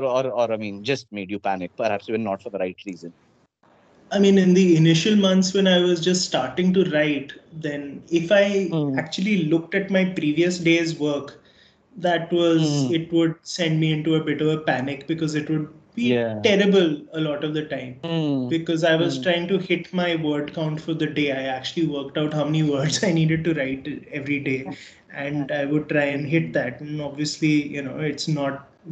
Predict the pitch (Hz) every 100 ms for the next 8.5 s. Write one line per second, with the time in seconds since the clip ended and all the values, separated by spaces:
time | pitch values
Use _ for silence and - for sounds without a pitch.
0 | 156 156 - 151 143 151 147 151 143 143
1 | 143 143 139 135 139 139 139 131 135 -
2 | 165 156 151 - - 539 - - - -
3 | 156 202 175 180 180 170 165 - - 156
4 | 170 165 175 170 175 165 170 165 160 151
5 | 143 139 151 151 151 151 165 160 151 143
6 | - 151 135 135 135 135 135 135 139 127
7 | 131 127 127 127 135 139 135 139 139 135
8 | 135 131 127 123